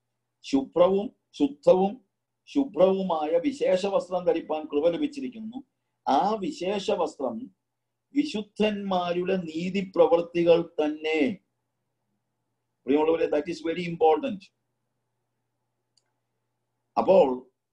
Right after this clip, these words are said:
the fine linen, that is the righteous deeds of the saints. നമ്മൾ, എന്നെ കർത്താവ് വിശുദ്ധീകരിച്ചത്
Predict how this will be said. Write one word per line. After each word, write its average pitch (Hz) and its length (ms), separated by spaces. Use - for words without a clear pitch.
the 131 100
fine 185 460
linen, 196 300
that - 240
is 165 80
the 110 120
righteous 185 540
deeds 170 560
of 165 80
the 156 160
saints. 190 300
നമ്മൾ, 143 260
എന്നെ 185 320
കർത്താവ് 196 460
വിശുദ്ധീകരിച്ചത് 175 1000